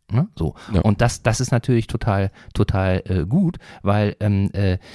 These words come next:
Speaker 1: äh, selbst wenn ihr sagen, äh, würdet nächstes Jahr, „Ah, äh, wir machen damit, aber nicht mehr so in vorderster Front“ und andere stoßen nach, so,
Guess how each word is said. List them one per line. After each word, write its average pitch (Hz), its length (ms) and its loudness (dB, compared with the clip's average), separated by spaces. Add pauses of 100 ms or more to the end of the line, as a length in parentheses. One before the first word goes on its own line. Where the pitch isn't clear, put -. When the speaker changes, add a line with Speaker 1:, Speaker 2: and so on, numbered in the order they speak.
(140)
Speaker 1:
äh, - 260 -8
selbst 113 280 0
wenn 113 100 2
ihr 120 360 0
sagen, 110 540 0
äh, 90 280 -2
würdet 104 260 2
nächstes 113 380 0
Jahr, 104 260 -2
„Ah, 110 300 -2
äh, - 400 -10 (180)
wir 104 180 -2
machen 127 220 2
damit, 123 240 0
aber 110 160 0
nicht 123 220 0
mehr 123 120 4
so 113 140 2
in 107 80 2
vorderster 117 480 0
Front“ 123 360 0 (320)
und 110 200 2
andere 107 340 2
stoßen 107 480 0
nach, 127 340 0
so, 113 220 2